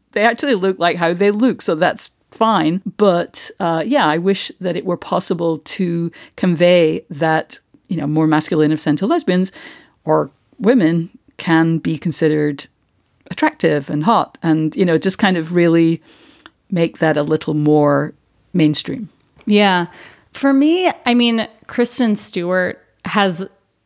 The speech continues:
Speaker 2: what I think is a soft butch energy, if not necessarily a, you know, masculine of center presentation.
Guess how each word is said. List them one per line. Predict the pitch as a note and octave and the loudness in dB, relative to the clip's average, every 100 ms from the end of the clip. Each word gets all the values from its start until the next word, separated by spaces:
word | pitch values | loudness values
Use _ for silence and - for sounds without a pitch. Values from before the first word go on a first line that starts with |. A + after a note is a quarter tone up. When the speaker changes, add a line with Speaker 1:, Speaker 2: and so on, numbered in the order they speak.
| - - - | -18 -16 -4
Speaker 2:
what | G#3 | 0
I | G3+ G3+ | 4 2
think | G3+ G3 | 2 0
is | F#3+ E3+ - - | -2 -2 -6 -6
a | G3+ | -8
soft | - F#3+ F#3 - | -2 -2 -2 -4
butch | - F3+ - - | -4 -4 -6 -10
energy, | G3+ F#3+ A3+ B3 D#4 D#4+ E4 - | -4 0 0 0 0 0 -2 -2
if | B3 F3+ - | -2 -2 -2
not | G3+ F#3 F#3+ G3 | 2 2 2 -2
necessarily | G3 G3 - F#3+ F#3 F#3 F3+ | -4 -4 -2 -2 0 -2 -4
a, | - - F#3 F#3 - - | -6 -6 -4 -4 -6 -6
you | G3 | -4
know, | F3+ F3 - _ _ | -4 -8 -14 _ _
masculine | G3+ F#3 F#3+ F3 - F#3 | -10 -4 -4 -2 -4 -4
of | F3+ | -6
center | - F#3 F#3 | -4 -4 -4
presentation. | F3 F#3 E3+ E3+ - - - C4+ | -4 -6 -6 -8 -8 -8 -4 -2